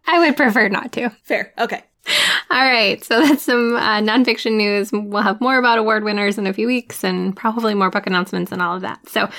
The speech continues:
Speaker 1: uh, we will shift gears and jump into, uh, new books. So this is a nonfiction that is out, uh, coming soon that we're excited and wanna talk to you about. So, uh, my first pick is probably, like, right in my wheelhouse. And if you, like, saw this on a shelf, you'd be like, "Ah, yes, Kim would like to read that."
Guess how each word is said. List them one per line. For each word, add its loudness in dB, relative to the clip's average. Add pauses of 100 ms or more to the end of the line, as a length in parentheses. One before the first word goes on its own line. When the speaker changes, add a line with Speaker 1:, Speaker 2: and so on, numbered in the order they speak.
(320)
Speaker 1:
uh, 2
we 4
will 2
shift -2
gears 2
and 2
jump 0
into, 2
uh, 0
new 2
books. -6
So 0
this -2
is 0
a 0
nonfiction -2
that -2
is -2
out, 0 (300)
uh, 0
coming 0
soon 0
that 0
we're 0
excited -4
and -2
wanna -2
talk -10
to -6
you -4
about. -8
So, -2 (460)
uh, 0
my 0
first -2
pick -4
is -4
probably, 2
like, 0 (140)
right 0
in 2
my 2
wheelhouse. 2
And 0
if -2
you, 2
like, 0
saw 0
this -2
on -2
a 0
shelf, -4
you'd -4
be -6
like, -4
"Ah, -2
yes, -2
Kim -4
would -2
like -4
to -6
read -4
that." -4